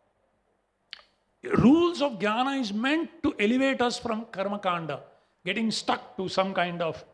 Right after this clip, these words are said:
attachment, subtle attachments. And so what should be given up? What is the prohibition in jnana?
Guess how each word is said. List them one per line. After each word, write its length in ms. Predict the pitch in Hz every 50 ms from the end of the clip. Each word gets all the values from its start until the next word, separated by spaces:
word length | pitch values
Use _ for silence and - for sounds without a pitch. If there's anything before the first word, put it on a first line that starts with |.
| _ _ _ -
attachment, 480 | - - 202 202 190 - - 165 151 -
subtle 240 | - 214 208 240 202
attachments. 640 | - 175 160 156 - - 143 123 113 - - - _ _ _ _ _ _ _ _ _ _ _ _ _ _ _ _ _ _ _ _ _ _ _ _ _ _ _ _ -
And 420 | 208 233 262 262 247 226 185 160 - - - _ _ _ -
so 180 | - - 220
what 300 | 185 156 180 233 247 -
should 160 | - 262 254
be 100 | 220 254
given 340 | 185 160 190 208 269 302 311
up? 300 | 240 170 - - - - -
What 140 | 175 196
is 80 | 233 240
the 80 | 233 220
prohibition 640 | 220 220 220 185 247 277 294 226 - - 202 170
in 160 | 165 165 160 151
jnana? 380 | 151 156 151 147 143 135 -